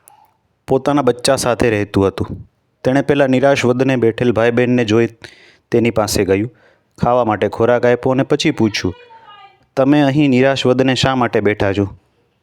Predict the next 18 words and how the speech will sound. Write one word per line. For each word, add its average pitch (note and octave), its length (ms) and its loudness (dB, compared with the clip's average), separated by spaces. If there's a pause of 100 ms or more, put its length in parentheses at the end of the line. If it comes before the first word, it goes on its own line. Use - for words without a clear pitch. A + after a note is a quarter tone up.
(180)
જ્યારે A2+ 240 0
શિવસ્વામીએ C3+ 680 2
ગીધને B2 360 0
બધી A#2 300 2
હકીકત A#2+ 340 -2
જણાવી. G2 420 -2 (1080)
આથી B2+ 300 0
ગીધે C3+ 340 2
તેમ C#3 280 4
બંનેને C3 420 2
સમુદ્ર C3 420 0
પાર A#2 280 -2
લઈ A2+ 140 2
જવાની B2+ 380 0
જવાબદારી A2 540 0
લીધી. G2+ 280 -2 (1400)
બીજે C#3 240 2
દિવસે D3+ 560 2